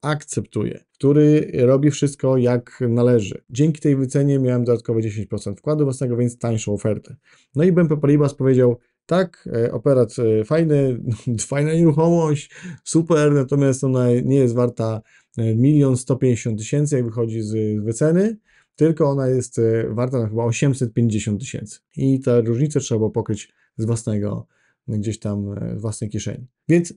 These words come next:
super, że B N P Paribas jest na pierwszym miejscu, ale oni podważają operaty szacunkowe, podważają wycenę nieruchomości, więc nagle się okaże, że jest to oferta w twoim przypadku, być może tak jak,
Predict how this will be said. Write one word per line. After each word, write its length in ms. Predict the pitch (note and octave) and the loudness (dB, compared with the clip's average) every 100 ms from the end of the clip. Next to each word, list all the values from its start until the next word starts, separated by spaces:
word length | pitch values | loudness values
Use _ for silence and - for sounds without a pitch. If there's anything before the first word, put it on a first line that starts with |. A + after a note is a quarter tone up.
| - | -14
super, 400 | - C#4 A#3+ D3 | -2 0 2 0
że 180 | C#3 B2 | 0 2
B 100 | B2+ | 0
N 80 | |
P 120 | A#2 A2+ | 0 -2
Paribas 360 | A#2+ A#2+ A2 | 0 0 -2
jest 120 | A2+ | -4
na 60 | A2+ | -4
pierwszym 320 | A#2 G#2+ A#2 | -4 -4 -2
miejscu, 360 | A2 G#2 D#3 E3 _ _ - | -2 -2 -2 -2 _ _ -6
ale 460 | D3+ B2 B2 E3 | 0 2 2 0
oni 320 | C3+ B2 C3 C#3 | 0 0 2 0
podważają 540 | C#3 C3+ B2 A#2 B2+ | -2 0 0 2 2
operaty 360 | C#3 F3+ F3+ D#3 | 2 0 0 -4
szacunkowe, 580 | C3 A#2+ G2+ G2 - - | -6 -6 -6 -8 -12 -4
podważają 600 | C#3 B2 C#3 C3+ B2 C3+ | 0 0 0 0 2 2
wycenę 420 | C#3 D3+ F#3+ F#3+ | 2 0 0 2
nieruchomości, 680 | D#3 B2 A2+ G#2+ G#2 - - - | 4 2 0 -4 -4 -10 -14 -2
więc 280 | B2 B2+ | 0 2
nagle 200 | C3+ C3+ | 2 0
się 140 | B2+ C3+ | 0 -2
okaże, 400 | B2+ A2+ C3 C#3+ _ _ _ - | 0 0 0 -2 _ _ _ -2
że 140 | D3 | 2
jest 160 | D#3 D3+ | 2 2
to 60 | D3 | 0
oferta 560 | C#3 A#2+ A#2+ C3+ C#3+ - | 2 0 2 0 0 -6
w 80 | - | -18
twoim 440 | - C#3 D3+ D#3+ D#3 | -2 2 4 4 2
przypadku, 580 | - C#3 C3 - D3+ | -2 -2 -2 0 0
być 220 | E3+ G#3 F#3 | 2 0 2
może 180 | D#3+ | 0
tak 160 | C3 A#2+ | 0 0
jak, 160 | A#2+ | -2